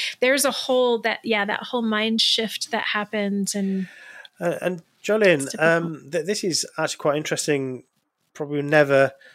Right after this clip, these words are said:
Speaker 2: have a better chance to talk about this. Um, this
Speaker 1: Mm.
Speaker 2: intersection between, uh, the, the, uh, the, the whole religious trauma and the parents of people who have been incarcerated.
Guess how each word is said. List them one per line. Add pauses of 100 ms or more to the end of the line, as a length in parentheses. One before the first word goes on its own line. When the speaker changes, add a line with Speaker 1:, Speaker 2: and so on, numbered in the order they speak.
(140)
Speaker 2:
have
a
better
chance
to
talk
about
this.
Um, (500)
this
Speaker 1:
Mm.
Speaker 2:
intersection
between, (760)
uh,
the,
the,
uh,
the,
the
whole (160)
religious
trauma
and (840)
the (160)
parents
of
people
who (320)
have (420)
been
incarcerated.